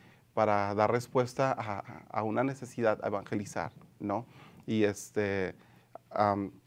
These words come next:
estamos con muchos programas, por ejemplo, programas con migración, programas con veteranos, ah, dirección espiritual, ah, ayudamos en, a algunas comunidades, vamos a la prisión a visitar a los, a los encarcelados y damos estas pequeñas respuestas.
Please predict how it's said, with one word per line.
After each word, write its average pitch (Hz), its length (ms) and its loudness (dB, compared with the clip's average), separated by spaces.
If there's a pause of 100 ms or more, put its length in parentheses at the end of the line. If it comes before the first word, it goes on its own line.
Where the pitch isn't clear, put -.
(120)
estamos 120 560 0 (440)
con 120 140 4
muchos 120 260 0
programas, 110 540 2
por - 140 -6
ejemplo, 104 340 -6
programas 110 360 0
con 117 140 -6
migración, 104 600 -4 (400)
programas 107 380 2
con 117 120 -4
veteranos, 101 640 -2 (140)
ah, 101 340 0
dirección 104 360 -4
espiritual, 101 600 -2 (540)
ah, 98 380 -4
ayudamos 101 560 0
en, 104 200 -6
a 95 360 -8
algunas 101 480 -4
comunidades, 104 600 -2
vamos 107 260 -4
a 113 40 -2
la 107 120 2
prisión 104 400 -4
a - 20 -2
visitar 104 320 -2
a 107 40 0
los, 104 260 -8 (320)
a 104 80 -4
los 101 160 -4
encarcelados 101 720 2 (300)
y 120 80 0
damos 117 280 2
estas 131 240 -4
pequeñas 104 340 -4
respuestas. 107 600 -4